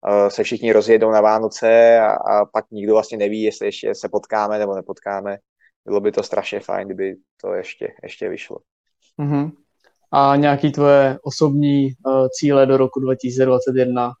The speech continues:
Speaker 2: eh, když to půjde?
Speaker 1: No, to jsi mě teda zaskočil. <laughs> Osobní cíle, eh, nevím, no, nějakým způsobem se dál rozvíjet, eh, rozvíjet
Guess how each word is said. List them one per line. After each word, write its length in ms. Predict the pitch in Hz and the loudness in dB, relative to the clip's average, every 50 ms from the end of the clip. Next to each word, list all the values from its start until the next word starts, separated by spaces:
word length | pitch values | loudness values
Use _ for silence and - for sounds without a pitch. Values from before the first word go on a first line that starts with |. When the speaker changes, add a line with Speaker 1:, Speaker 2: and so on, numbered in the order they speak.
| _ _ - 123 | _ _ -8 -6
Speaker 2:
eh, 280 | 123 123 120 117 117 117 - _ _ _ _ _ | -4 -4 -2 -4 -6 -8 -10 _ _ _ _ _
když 180 | - 127 120 - | -8 -8 -6 -4
to 120 | - 131 | -4 -4
půjde? 380 | 131 - 131 127 127 123 123 - _ - - - - _ _ _ _ - - - - _ _ _ _ _ _ _ _ - | -2 0 2 2 2 2 0 -6 _ -20 -20 -20 -20 _ _ _ _ -20 -20 -20 -20 _ _ _ _ _ _ _ _ -6
Speaker 1:
No, 360 | 104 113 113 120 127 139 139 - - | 0 2 4 4 4 4 2 0 0
to 120 | - 123 117 | 0 0 0
jsi 180 | - - - | 0 0 2
mě 200 | 135 131 127 131 127 | 2 4 2 2 0
teda 220 | - 120 127 131 | 2 4 4 6
zaskočil. 500 | 127 127 120 - - 139 139 - 117 107 | 6 4 4 4 2 0 2 2 0 0
<laughs> 100 | 113 - - - - - - - - - - - - _ _ - - - - - - - - - | 2 0 -2 -2 -4 -6 -10 -12 -10 -6 -6 -6 -8 _ _ -20 -20 -20 -16 -16 -16 -14 -10 -8
Osobní 500 | - 113 - - 127 120 131 139 135 135 | -6 -4 0 0 0 0 -2 -6 -6 -8
cíle, 460 | - - 120 120 120 123 123 127 127 | -6 -4 0 4 6 6 6 6 4
eh, 960 | 123 123 _ _ - - 107 107 107 107 110 110 110 110 110 110 110 110 107 107 _ _ _ _ _ _ _ _ _ _ _ _ _ _ _ _ | 2 -2 _ _ -12 -8 -4 -2 -2 0 0 0 0 0 0 -2 -2 -4 -6 -8 _ _ _ _ _ _ _ _ _ _ _ _ _ _ _ _
nevím, 340 | - 101 101 101 110 110 104 | -10 -8 -4 -2 -2 -2 -2
no, 100 | 101 101 | -4 -6
nějakým 260 | 101 104 - - 107 | -6 -6 -8 -10 -14
způsobem 560 | - - 107 - - 113 113 113 113 110 107 | -14 -14 -16 -8 -4 -2 -2 -2 -4 -8 -12
se 140 | - - 110 | -8 -4 0
dál 200 | 110 113 117 113 | 2 4 4 4
rozvíjet, 580 | 110 107 104 104 107 107 110 110 110 110 107 - - | 4 2 0 0 -2 0 2 2 2 0 -2 -4 -6
eh, 640 | - - 104 101 101 101 101 101 98 95 - - - | -8 -6 -4 -4 -4 -4 -4 -4 -4 -6 -6 -8 -8
rozvíjet 400 | 101 101 104 107 107 110 113 113 | -8 -8 -8 -6 -2 -2 -2 -2